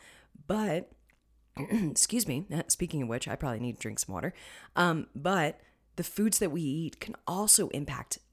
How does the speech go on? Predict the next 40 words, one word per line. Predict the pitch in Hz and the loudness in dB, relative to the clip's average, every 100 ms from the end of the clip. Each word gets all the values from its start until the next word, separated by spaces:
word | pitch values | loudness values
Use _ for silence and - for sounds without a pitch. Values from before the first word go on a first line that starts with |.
| - | -4
our | 139 | -2
hydration | 123 127 131 117 113 | -2 -4 -2 -4 -4
levels | 110 107 - | -6 -4 -4
as | 131 | -2
well. | 131 - | -2 -2
And | 151 | -6
I | 143 | -4
think | 196 175 | -4 -4
that | 165 | -4
that | 175 196 - | -4 -4 -4
all | 156 165 | -4 -2
too | - | 0
often | 147 143 143 | -2 -2 -4
is | 131 - | -2 -4
forgotten. | - - 123 92 254 247 - - - - | -6 -6 -2 0 0 -2 -6 -20 -14 -4
And | 170 | 0
I | |
really | 156 175 214 214 | 2 4 6 6
want | 208 185 | 4 0
to | |
emphasize | 165 160 - 143 - | -2 0 0 0 0
that | 120 | -2
because | - 170 147 | -2 -4 0
this | 170 180 - - - - - | 4 6 4 2 -20 -16 -2
really | 208 294 | 2 4
shows | 262 175 160 | 4 4 2
the | - 143 | 0 -4
importance | 127 - 165 196 139 67 - - - | -6 -6 -2 0 0 4 4 4 4
of | 208 196 131 131 160 _ - _ _ _ _ 151 147 | 6 6 4 2 -4 _ -20 _ _ _ _ -14 0
getting | 196 185 202 175 - | 4 6 4 4 -2
f-, | - - | -8 -14
more | - 165 151 | -4 0 0
fruits | - 143 - | -2 -4 -2
and | |
vegetables | 127 123 - 135 | -2 -4 -4 -4
into | - 120 | -4 -4
your | 120 | -4
diet | 117 113 113 - | -2 -4 -4 -6
and | 135 135 135 | -2 -2 0
what, | 151 160 | 2 2